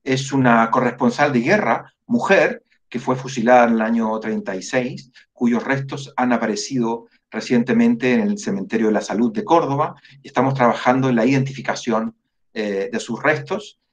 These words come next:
que hemos encontrado a sus padres en Bayona, en Francia, y bueno, estamos esperando que pueda ser finalmente identificada y repatriada. Es un caso muy interesante, es una mujer feminista del año treinta y seis, etcétera. Bueno, aquí encontrarán,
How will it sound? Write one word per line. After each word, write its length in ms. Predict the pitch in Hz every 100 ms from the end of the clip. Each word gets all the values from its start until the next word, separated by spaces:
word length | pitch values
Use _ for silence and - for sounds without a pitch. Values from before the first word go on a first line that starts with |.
| _
que 560 | - 101 101 104 98 104
hemos 300 | 95 104 101
encontrado 340 | 101 107 110 104
a 40 |
sus 180 | - 104
padres 340 | 107 110 107
en 100 | 104
Bayona, 380 | 95 101 151 143
en 80 | 123
Francia, 520 | 135 147 160 - 98 _ _ _ _
y 520 | 120 107 104 101 101
bueno, 220 | 95 87 101
estamos 300 | - 107 107
esperando 420 | - 95 101 107
que 380 | 98 95 98 101
pueda 220 | - 104
ser 140 | 90 -
finalmente 460 | 98 95 101 -
identificada 760 | 95 85 - - 110 120 143 139 - _ _ _
y 640 | 117 107 104 101 98 95 95
repatriada. 500 | 113 107 101 - -
Es 100 | -
un 80 | 120
caso 260 | 123 - 123
muy 220 | 131 143
interesante, 560 | 131 120 - 131 139
es 80 | 143
una 100 | 131
mujer 400 | 110 107 110 107 - - _
feminista 600 | 113 107 135 139 135 117
del 100 | 110
año 160 | 107
treinta 260 | 107 104 -
y 80 | 98
seis, 320 | - 147 143
etcétera. 400 | - - - -
Bueno, 240 | 101 -
aquí 200 | - -
encontrarán, 560 | 254 123 110 101 107 113